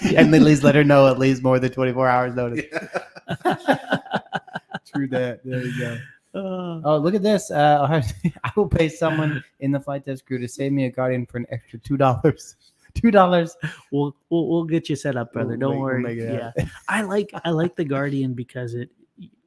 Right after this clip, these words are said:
Speaker 3: the amount of things you don't realize you bump into,
Speaker 2: Mm-hmm.
Speaker 3: and then you, you're like, "Ooh, that would have cost me a crash. Ooh, that would have cost me a crash."
Speaker 1: <laughs>
Speaker 3: I'm not that good at flying multi-rotors, <laughs> and it saves my bacon a lot.
Speaker 1: That's true.
Speaker 3: So,
Speaker 1: That's true.
Speaker 3: uh, yeah, good stuff there. Um,
Speaker 1: Superb.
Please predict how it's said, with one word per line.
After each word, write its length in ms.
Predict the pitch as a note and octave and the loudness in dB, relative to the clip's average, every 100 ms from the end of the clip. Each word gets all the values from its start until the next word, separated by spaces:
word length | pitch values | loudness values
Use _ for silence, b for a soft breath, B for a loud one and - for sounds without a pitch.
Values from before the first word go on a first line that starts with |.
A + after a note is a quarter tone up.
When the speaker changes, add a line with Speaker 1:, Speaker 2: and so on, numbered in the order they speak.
| _ | _
Speaker 3:
the 80 | D3+ | -10
amount 220 | C#3+ D3+ | -6 -6
of 60 | F3+ | -4
things 240 | E3+ D#3+ | -2 -2
you 80 | C3+ | -2
don't 160 | C3 C#3 | -2 -2
realize 240 | C3+ C3 | -4 -4
you 80 | B2 | -6
bump 240 | A#2+ A#2+ | -8 -10
into, 380 | B2 C3 E3 E3+ - _ A2+ | -8 -4 -4 -4 -8 _ -18
Speaker 2:
Mm-hmm. 180 | A#2 G#2 - - | -18 -18 -20 -6
Speaker 3:
and 120 | D#3 | -2
then 140 | D3 D3 | 0 0
you, 140 | C3+ - | -2 -6
you're 120 | D#3+ | -6
like, 200 | C#3+ C#3 | -6 -4
"Ooh, 180 | C#4+ A3+ - | -2 -2 -4
that 100 | - | -10
would 80 | C#3 | -8
have 80 | C#3+ | -8
cost 240 | - B2+ | -10 -14
me 60 | - | -14
a 40 | |
crash. 260 | C3 - - | -16 -18 -4
Ooh, 160 | D4 D4+ _ | -4 -4 _
that 100 | - | -8
would 80 | D#3+ | -6
have 80 | D3+ | -8
cost 240 | C#3 - | -8 -10
me 60 | C#3+ | -12
a 20 | |
crash." 340 | C3+ C3 C#3 G3 b b | -8 -8 -8 -16 b b
Speaker 1:
<laughs> 260 | b b _ | b b _
Speaker 3:
I'm 140 | C#3 | -6
not 200 | D3 E3 | -6 -6
that 220 | C#3 B2+ | -10 -12
good 180 | C#3 C3+ | -6 -4
at 100 | B2 | -4
flying 540 | - B2+ B2 B2 A#2 A#2 | -10 -10 -8 -6 -6 -6
multi-rotors, 840 | A2+ A2+ - A2+ - - - D3+ - | -8 -8 -6 4 4 4 -8 -8 -4
<laughs> 240 | - - | 0 2
and 380 | D#3 - G#3+ F3+ | 6 4 6 6
it 160 | G#3+ - | 6 4
saves 360 | - - - - | 0 2 0 0
my 140 | D3 | -2
bacon 380 | C#3 C#3+ C#3 D3 | -2 -6 -6 -8
a 120 | B2+ | -8
lot. 380 | A#2 G#2+ - _ _ | -12 -12 -14 _ _
Speaker 1:
That's 340 | C3 - - - | -12 -10 -14 -12
true. 240 | - E3+ | -10 -12
Speaker 3:
So, 220 | - - | -10 -6
Speaker 1:
That's 120 | A#2+ | -4
true. 100 | A#2 | -2
Speaker 3:
uh, 260 | A2+ A#2+ D3 - - | -4 -6 -10 -14 -12
yeah, 160 | B2+ | -10
good 200 | B2 B2+ | -8 -10
stuff 260 | - B2 A#2+ | -8 -8 -8
there. 240 | A#2+ A#2+ B2+ b b b b b _ | -10 -12 -14 b b b b b _
Um, 300 | B2+ B2 A#2+ | -6 -2 -2
Speaker 1:
Superb. 420 | B2 D3+ D3 A2+ | 0 2 0 -2